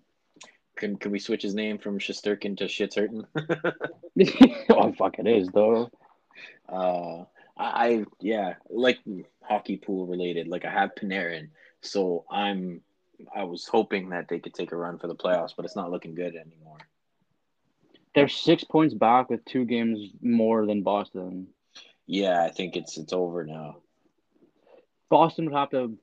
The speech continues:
Speaker 2: lose, like, eight of their next ten.
Speaker 1: Yeah,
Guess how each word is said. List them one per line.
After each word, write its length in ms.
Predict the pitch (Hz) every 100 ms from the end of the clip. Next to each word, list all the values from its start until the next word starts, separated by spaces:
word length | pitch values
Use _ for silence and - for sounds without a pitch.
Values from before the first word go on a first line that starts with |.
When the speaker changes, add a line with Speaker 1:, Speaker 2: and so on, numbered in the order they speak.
| -
Speaker 2:
lose, 340 | 139 127 127
like, 200 | 110 113 -
eight 200 | 127 120
of 120 | 117
their 100 | 110
next 300 | 104 101 -
ten. 260 | - 69 - _ _ _ _ _ _ _ _ _ _ _ _ _ _ _ _ -
Speaker 1:
Yeah, 240 | 110 101